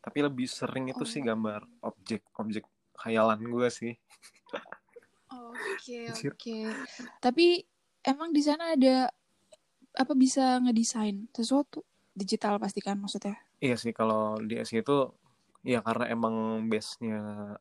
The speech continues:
Speaker 1: apa, digital ya, jadi dia tuh kalau mau desain tuh jadi web designer atau, eh, apa ya namanya, application, application designer juga. Jadi nggak, nggak ngedesain bangunan atau apa,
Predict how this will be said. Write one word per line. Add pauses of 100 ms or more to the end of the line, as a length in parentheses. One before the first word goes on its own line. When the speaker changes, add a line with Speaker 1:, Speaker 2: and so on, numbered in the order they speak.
(560)
Speaker 1:
apa,
digital
ya,
jadi (840)
dia
tuh
kalau
mau
desain
tuh (480)
jadi
web
designer
atau, (480)
eh,
apa
ya
namanya, (340)
application,
application
designer
juga. (160)
Jadi (400)
nggak,
nggak
ngedesain
bangunan
atau
apa,